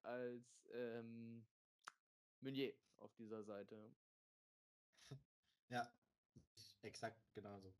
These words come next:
Speaker 2: <laughs> Ähm, <laughs> ich würde gerne noch auf eine Statistik zu sprechen kommen, die ich in meine Überleitung eingebaut hab.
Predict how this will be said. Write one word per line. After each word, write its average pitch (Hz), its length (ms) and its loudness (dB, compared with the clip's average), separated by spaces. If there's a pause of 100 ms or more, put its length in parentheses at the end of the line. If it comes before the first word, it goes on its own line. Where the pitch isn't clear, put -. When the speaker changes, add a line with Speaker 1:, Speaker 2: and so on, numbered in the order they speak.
(120)
Speaker 2:
<laughs> 143 480 0 (280)
Ähm, 104 380 -2 (1080)
<laughs> 147 600 0
ich - 60 2
würde 165 180 8
gerne 151 220 6
noch 139 80 4
auf 139 120 6
eine 135 100 2
Statistik 143 460 2
zu 127 80 2
sprechen 135 340 0
kommen, 127 180 4
die 120 80 -2
ich 117 140 -6
in 123 120 0
meine 113 220 4
Überleitung 117 420 4
eingebaut 107 420 0
hab. 107 160 0